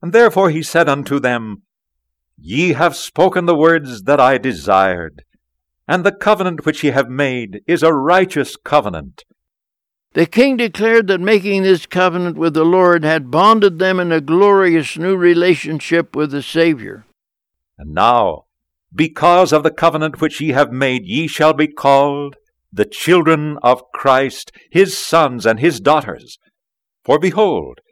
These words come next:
Speaker 1: this day he hath spiritually begotten you.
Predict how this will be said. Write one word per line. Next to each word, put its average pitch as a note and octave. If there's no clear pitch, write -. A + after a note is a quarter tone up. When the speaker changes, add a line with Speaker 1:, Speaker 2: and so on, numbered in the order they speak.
Speaker 1:
this A3
day D#3
he C3
hath B2
spiritually G#2
begotten G#2+
you. F2